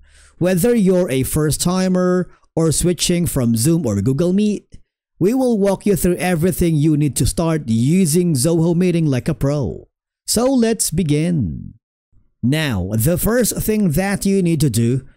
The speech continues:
visit the official website of Zoho Meeting. On the top corner, there's gonna be an option to get you started, but of course, you can simply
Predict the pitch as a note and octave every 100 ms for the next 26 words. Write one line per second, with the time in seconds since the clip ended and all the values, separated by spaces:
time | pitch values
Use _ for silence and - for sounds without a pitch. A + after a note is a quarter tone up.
0 | _ - G#2+ E3+ D3 D#3+ D#3+ C3 D3+ D#3
1 | C3 C#3 C#3+ C3+ C3 - C3+ C3 C3 C3
2 | A#2+ C3+ C3+ A#2 C3 A#2+ C#3 C3+ B2 C3+
3 | G#2 B1+ G#1 - _ - A#2 C#3 C3 D#3+
4 | D#3 - G3+ F3+ F3+ C3+ C#3 C3+ C#3 C3
5 | A#2 A#2 A2+ C3 - B2 A#2 A2+ A#2 -
6 | G3+ - C#3+ C3+ B2+ B2+ G2 A2+ - -
7 | B2 A#2+ B2 A#2+ - C#3 C3+ B2+